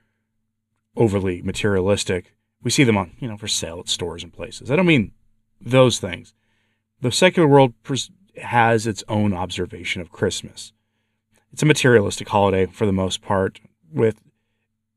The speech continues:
the tip of the hat given to families and to other right-ordered things, but this still misses the point of Christmas. And it is in that way that the secular world also has its Advent, although they just call it the Christmas season.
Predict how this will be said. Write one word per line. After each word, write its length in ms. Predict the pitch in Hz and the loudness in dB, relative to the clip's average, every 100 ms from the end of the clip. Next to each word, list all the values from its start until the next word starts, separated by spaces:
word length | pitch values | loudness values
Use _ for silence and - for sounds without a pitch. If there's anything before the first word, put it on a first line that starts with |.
| _ _ _ - | _ _ _ -8
the 120 | 120 - | -8 -6
tip 240 | - 139 | -2 -2
of 60 | 90 | -2
the 40 | |
hat 360 | 92 - 98 - | -4 0 0 -2
given 180 | 92 95 | -12 -10
to 140 | 92 | -10
families 840 | - - 101 101 95 95 92 92 | -10 -8 -4 -2 -4 -6 -6 -10
and 180 | 92 87 | -12 -14
to 260 | - 92 87 _ _ _ _ _ - | -14 -14 -16 _ _ _ _ _ -2
other 240 | 170 170 | 4 6
right-ordered 540 | 139 127 127 127 113 104 | 8 6 6 6 4 2
things, 320 | 127 117 104 | 2 2 0
but 140 | 120 | -2
this 100 | 123 | -4
still 200 | - 160 | 2 2
misses 280 | 120 - 104 | 2 0 -6
the 80 | - | -10
point 300 | - 101 80 | -8 -8 -8
of 100 | - | -12
Christmas. 560 | - 120 - - - - _ _ - | -4 -2 -2 -10 -16 -20 _ _ -2
And 160 | 139 | 2
it 220 | 170 196 180 | 4 6 4
is 160 | 165 | 2
in 100 | 170 | 2
that 220 | 139 123 | 2 2
way 420 | 107 117 95 90 - _ _ _ _ - | 2 2 2 -2 -18 _ _ _ _ -4
that 280 | 127 127 - _ | 0 0 -2 _
the 140 | 147 127 | -6 -4
secular 400 | - 113 - 120 | 0 0 0 -2
world 240 | 104 98 | -2 -2
also 280 | 92 98 113 | -4 -4 -6
has 200 | 95 87 | -6 -10
its 140 | 95 - | -10 -2
Advent, 540 | 120 113 95 - - | 0 0 -6 -14 -20
although 220 | 120 107 104 | -10 -4 -2
they 100 | 101 | -2
just 200 | 104 - | -4 -4
call 140 | 101 | -4
it 40 | |
the 80 | - | -4
Christmas 480 | - - 101 95 85 | -10 -8 -8 -8 -8
season. 460 | - 139 98 - | 0 0 0 -10